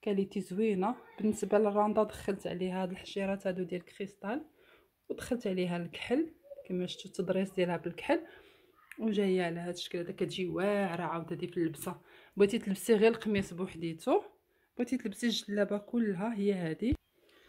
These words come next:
فالفوقاني ديالها هو هذا، تا هو مخدوم بالراندا ومحلول من القدام كما شفتوا معايا، باش من التحت القميص ديالو يبان ملي تكوني كتمشي ولا هذا.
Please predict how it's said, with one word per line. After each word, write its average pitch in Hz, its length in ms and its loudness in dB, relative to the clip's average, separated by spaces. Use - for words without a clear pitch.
فالفوقاني 220 880 6
ديالها 190 400 6
هو 185 200 2
هذا، 170 360 -4
تا 185 160 0
هو 180 100 4
مخدوم 185 400 2
بالراندا 196 560 6
ومحلول 214 520 4
من 175 160 6
القدام 175 580 -2
كما 170 140 -2
شفتوا - 260 -6
معايا، 175 320 0
باش 196 240 2
من 190 160 8
التحت - 300 -2
القميص 196 640 4
ديالو 196 600 4
يبان 180 520 8
ملي 170 100 4
تكوني 175 340 0
كتمشي 170 600 -6
ولا 180 260 -2
هذا. 226 220 -4